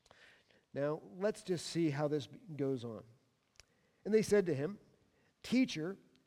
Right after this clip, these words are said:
we know that you are true, and you do not care about anyone's opinion, for you are not swayed by appearances, but you truly teach the word, the way of God."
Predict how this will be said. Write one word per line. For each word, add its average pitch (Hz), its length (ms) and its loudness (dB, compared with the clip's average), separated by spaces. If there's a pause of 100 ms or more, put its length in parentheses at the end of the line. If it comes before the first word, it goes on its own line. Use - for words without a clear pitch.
(100)
we 190 240 0
know 196 640 8
that 160 160 -4
you 143 180 -2
are 123 140 -2
true, 196 680 2 (320)
and 127 120 -12
you 117 80 -8 (100)
do 277 180 2
not 202 280 4
care 190 400 2
about 147 340 0 (100)
anyone's 196 640 4
opinion, 180 800 -2 (540)
for 190 100 2
you 254 180 8
are 196 80 8
not 165 200 2
swayed 254 640 6
by 147 160 4
appearances, 147 1000 -2 (340)
but - 260 -2
you 226 140 2 (140)
truly 311 800 2
teach - 680 -4
the 185 140 2
word, 165 560 2
the 156 80 0
way 160 240 4
of 143 180 2
God." 110 320 -2